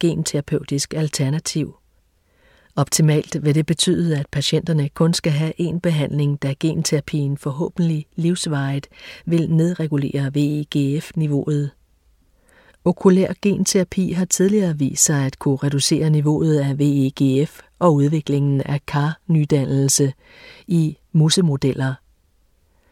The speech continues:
Projektet har som mål at udvikle en metode, der gør det muligt at afprøve genterapien i grisemodeller, da grises øjne minder mere om menneskets øjne,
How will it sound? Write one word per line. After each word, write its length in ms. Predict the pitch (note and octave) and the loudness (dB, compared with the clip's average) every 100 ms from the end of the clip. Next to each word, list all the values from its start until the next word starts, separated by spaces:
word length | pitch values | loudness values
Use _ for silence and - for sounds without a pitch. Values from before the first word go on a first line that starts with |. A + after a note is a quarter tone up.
| _ - - | _ -20 -10
Projektet 640 | - F3 - C3+ - D3 | 0 2 4 0 0 -2
har 240 | C#3+ C#3 C#3+ | 0 -4 -2
som 200 | - D3 | 0 2
mål 300 | C#3 D3 - | 2 2 2
at 100 | D3 | 0
udvikle 460 | D3 D3+ D#3 C#3+ D3 | 2 2 0 0 0
en 160 | C#3 | 0
metode, 480 | C3+ C#3 - C3+ D#3 | 0 -2 0 2 0
der 140 | D#3+ C#3+ | -2 -2
gør 180 | C3+ | -2
det 220 | C3+ B2 C#3+ | -2 -2 0
muligt 400 | C#3+ D#3+ F3+ - | 2 2 0 0
at 140 | E3 | 0
afprøve 540 | C#3 C#3 - D#3 C#3 C#3 | 2 0 0 2 2 0
genterapien 880 | E3 D#3+ - D3 - D3 C#3+ C#3+ C#3 | -2 -2 -2 -4 -2 -2 -2 -2 0
i 160 | C#3 C3 | -2 -2
grisemodeller, 800 | D3+ D#3 F3 D#3+ D3+ C#3+ C#3+ C#3+ - - - - | -2 0 2 0 0 0 -2 -4 -8 -20 -20 -6
da 60 | F3 | -4
grises 440 | F3 E3+ F3+ G3+ | 0 2 2 2
øjne 320 | D#3 C#3+ F3 | 2 2 2
minder 360 | F3 D3 D#3 F3+ - | 2 2 2 0 2
mere 280 | D#3 F3+ | 2 2
om 80 | G3+ | 0
menneskets 640 | C#3+ B2+ C#3 E3 D3+ C3+ - | 0 0 0 0 0 -2 -2
øjne, 440 | C3+ C3 D#3+ F3 | -4 0 0 0